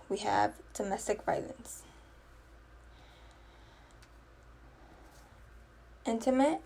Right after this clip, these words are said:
partner violence is especially common among young couples, and without intervention, <clears throat> may escalate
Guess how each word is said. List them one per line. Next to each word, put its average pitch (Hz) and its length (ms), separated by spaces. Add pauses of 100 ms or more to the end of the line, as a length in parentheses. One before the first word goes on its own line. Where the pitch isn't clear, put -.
partner 240 360
violence 196 580
is 220 160
especially 220 560
common 202 520 (200)
among 196 420
young 226 300
couples, - 680 (420)
and 226 200
without 214 320
intervention, 233 760 (320)
<clears throat> 254 320 (280)
may 226 220
escalate 226 600